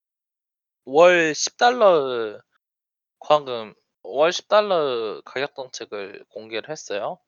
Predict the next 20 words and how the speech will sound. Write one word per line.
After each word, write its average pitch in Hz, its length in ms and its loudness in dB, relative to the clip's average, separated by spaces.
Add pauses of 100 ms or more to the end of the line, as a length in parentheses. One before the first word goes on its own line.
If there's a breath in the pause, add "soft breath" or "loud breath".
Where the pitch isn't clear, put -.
(300)
그 104 360 -18 (1300)
일반형 160 420 0
같은 123 260 -6
경우에는 104 300 -12
과금을 120 400 -10
안 110 100 -8
하고요. 107 300 -6 (360)
그리고 175 540 0
지금 151 240 -4
파운더즈의 196 640 4
리리가 131 300 -10 (880)
삼백 233 360 0
달러 196 280 4
어치 139 360 -4
막 143 280 0
공개를 143 300 -8
판다고 185 400 -2
하는데, 160 440 -6
스타디아 240 460 2
컨트롤러하고 131 880 -4